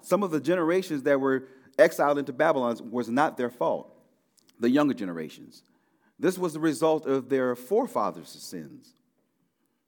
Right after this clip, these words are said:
But seventy years later, he promises them and gives them assurance that they will be returned back to their home. But while they were there, he gave them instructions. "While you're there,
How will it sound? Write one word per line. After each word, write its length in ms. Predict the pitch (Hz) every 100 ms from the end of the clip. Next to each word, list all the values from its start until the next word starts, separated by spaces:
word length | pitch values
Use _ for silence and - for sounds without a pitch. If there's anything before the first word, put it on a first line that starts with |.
| _ _ _ _ _ _ -
But 120 | 151
seventy 440 | - - 240 240 226
years 400 | 202 214 196 160
later, 260 | 214 202
he 140 | 170 202
promises 640 | - 208 214 196 170 147
them 180 | 143 143
and 160 | 135
gives 200 | 131 208
them 180 | 170 165
assurance 540 | 139 - 208 147 135 127
that 260 | 135 131 - -
they 220 | 98 139
will 140 | 214 185
be 340 | 151 156 147 - - -
returned 640 | 131 - 190 226 190 131
back 240 | 170 175
to 100 | 170
their 140 | 123 123
home. 460 | 127 147 87 73 - _ _ _ _ -
But 120 | 127
while 320 | 120 202 247
they 80 | 240
were 120 | 220
there, 320 | 180 233 185
he 80 | 147
gave 320 | 135 180 220
them 140 | 180 170
instructions. 560 | 151 - 147 120 92
"While 220 | 92 151
you're 180 | 190 208
there, 400 | 165 196 107 78